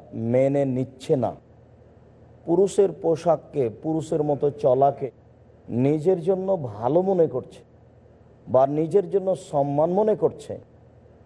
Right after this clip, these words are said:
তাদেরকে এটা জেনে নিতে হবে যে এটা, এই কর্ম তার একটা অভিশপ্ত কর্ম। অভিশপ্ত কর্ম করে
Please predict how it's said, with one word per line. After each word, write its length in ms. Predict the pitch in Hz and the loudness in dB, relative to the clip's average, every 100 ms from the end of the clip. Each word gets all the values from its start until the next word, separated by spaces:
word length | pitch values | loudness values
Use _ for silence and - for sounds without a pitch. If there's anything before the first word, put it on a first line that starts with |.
| - - | -6 2
তাদেরকে 460 | 139 147 185 180 | 2 2 -2 2
এটা 220 | 208 185 | 2 2
জেনে 360 | 170 135 165 175 | -2 2 2 2
নিতে 280 | 180 180 202 | 0 0 0
হবে 300 | 180 175 175 | 2 0 0
যে 280 | 131 113 78 _ - _ _ _ _ - | -2 -6 -8 _ -20 _ _ _ _ -2
এটা, 500 | 131 147 185 185 185 _ _ _ | 2 4 6 4 2 _ _ _
এই 200 | 139 160 170 - | 0 0 -2 2
কর্ম 360 | 151 160 180 180 | 2 4 0 0
তার 140 | 170 | 2
একটা 280 | 165 147 - | 2 0 0
অভিশপ্ত 840 | 180 - 160 175 185 196 - - 151 | 0 0 0 0 0 -2 -2 -2 0
কর্ম। 400 | 127 104 95 80 - - - - - - - - | 0 -2 -6 -14 -18 -20 -20 -20 -20 -20 -20 -4
অভিশপ্ত 680 | 131 147 214 202 220 220 - | 0 2 0 2 -2 -2 0
কর্ম 500 | 226 - 175 180 190 165 | 0 2 2 2 -2 0
করে 300 | 190 185 | 2 2